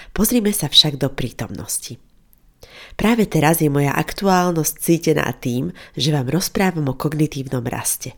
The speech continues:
Pýtam sa samej seba, vyšší level, ako vám túto tému mám odprezentovať na pätnásť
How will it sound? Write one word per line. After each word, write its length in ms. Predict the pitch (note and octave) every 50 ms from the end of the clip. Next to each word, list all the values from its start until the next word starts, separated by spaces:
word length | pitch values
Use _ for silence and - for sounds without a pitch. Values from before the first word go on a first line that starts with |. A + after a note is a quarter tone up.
| - - _ _ - - _ - - - - - - - -
Pýtam 320 | B3 C4 C4 - - C4
sa 160 | C4 - G3+
samej 400 | E3 - - F#3+ G3 G#3+ G#3 G#3
seba, 560 | - - - C3+ C3 G#2 - G2+ A2 A#2 - - -
vyšší 400 | E3+ B2 C#3 C#3 - - C#3+ A#2
level, 400 | G2 G#2 G2+ F#2 - - - - - - - - - - - - - -
ako 240 | C#4 - - D#4
vám 240 | A3 F#3+ F3 E3+ D#3
túto 320 | - E3+ F3 E3+ - D3 -
tému 240 | - E3+ F3 E3+
mám 240 | D#3+ D3+ C#3+ C3+ B2 - -
odprezentovať 800 | F3+ G#3+ - - - F#3 F3 E3 D#3 D3+ D3 - C3+ C3+ B2+ A#2
na 160 | C#3+ D3+ D#3
pätnásť 420 | E3 D3+ - - - B2 B2 -